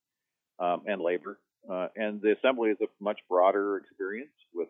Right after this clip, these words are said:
many more, um, moving parts and pieces, and, uh, you know, involves more of Sitka, the, the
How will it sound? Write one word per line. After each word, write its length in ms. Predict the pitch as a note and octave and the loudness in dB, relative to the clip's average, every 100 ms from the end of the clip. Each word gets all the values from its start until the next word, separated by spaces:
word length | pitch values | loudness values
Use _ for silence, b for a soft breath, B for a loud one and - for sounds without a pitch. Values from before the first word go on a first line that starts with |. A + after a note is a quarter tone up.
| _ | _
many 240 | G2 G2+ F#2 | -6 -4 -6
more, 560 | F#2 F#2 F#2 F#2+ F#2 _ _ F2+ | -4 -2 2 2 0 _ _ -10
um, 340 | F2 E2 - - _ _ _ _ _ - | -8 -10 -14 -20 _ _ _ _ _ -12
moving 280 | G2 F#2 F2 | -8 -8 -2
parts 300 | E2+ F#2 - | 0 0 -2
and 100 | E2+ - | -14 -18
pieces, 300 | - - A2 - _ _ _ _ _ _ | -16 -8 -8 -8 _ _ _ _ _ _
and, 320 | F2+ F#2 F2+ E2+ | -8 -6 -4 -2
uh, 220 | E2 D2+ _ | -2 -4 _
you 60 | F#2+ | -12
know, 180 | E2+ E2 | -8 -8
involves 420 | E2+ E2+ E2+ E2+ - | 0 4 4 2 -4
more 180 | F2 E2 | -4 -4
of 80 | - | -4
Sitka, 480 | F2 - E2 E2 D#2 _ _ | -6 -4 -6 -6 -8 _ _
the, 140 | - D2+ _ | -20 -20 _
the 140 | E2 | -16